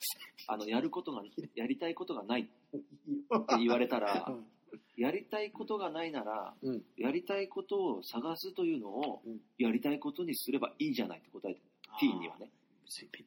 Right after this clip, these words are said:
Speaker 2: ちゃありがちなことじゃないですか。
Speaker 1: そうそうそう。それは俺、大月健二からパクってんだけど。
Speaker 2: あ、そうなんですか。
Speaker 1: そうそう。で、でも、今外に出れないからな。やりたいこと探せねえからな。
Speaker 2: うん。
Speaker 1: まあ、そういう時は、
Speaker 2: うん。
Speaker 1: まあ、勉強しろっ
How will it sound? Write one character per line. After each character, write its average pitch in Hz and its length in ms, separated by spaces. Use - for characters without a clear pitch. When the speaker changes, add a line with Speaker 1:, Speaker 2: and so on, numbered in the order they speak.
Speaker 2:
ち 202 100
ゃ 180 40
あ 160 40
り 156 100
が 147 100
ち 156 100
な 143 80
こ 143 100
と - 80
じ - 100
ゃ 123 40
な 107 40
い 104 40
で 98 40
す - 180
か。 - 0
Speaker 1:
そ 233 120
う - 20
そ - 0
う - 20
そ - 60
う。 - 40
そ 165 60
れ 170 60
は 143 80
俺、 139 260
大 156 160
月 - 260
健 196 240
二 131 200
か 175 100
ら 123 120
パ - 120
ク - 80
っ - 40
て - 80
ん - 40
だ 85 80
け 85 80
ど。 - 80
Speaker 2:
あ、 247 60
そ 180 200
う - 40
な - 60
ん - 40
で - 40
す - 60
か。 120 60
Speaker 1:
そ 101 60
う - 0
そ 92 60
う。 - 440
で、 180 100
で 202 100
も、 185 360
今 226 260
外 269 260
に 233 120
出 123 100
れ 117 160
な 104 100
い - 40
か 87 220
ら 87 60
な。 92 100
や 98 80
り - 80
た - 100
い 302 40
こ - 120
と - 60
探 220 240
せ 311 120
ね 370 100
え 302 40
か - 60
ら - 240
な。 - 20
Speaker 2:
う - 20
ん。 117 120
Speaker 1:
ま 160 100
あ、 127 40
そ 156 100
う 170 40
い - 20
う - 20
時 226 180
は、 208 220
Speaker 2:
う - 40
ん。 - 40
Speaker 1:
ま - 80
あ、 - 20
勉 - 180
強 156 100
し - 100
ろ 285 80
っ - 20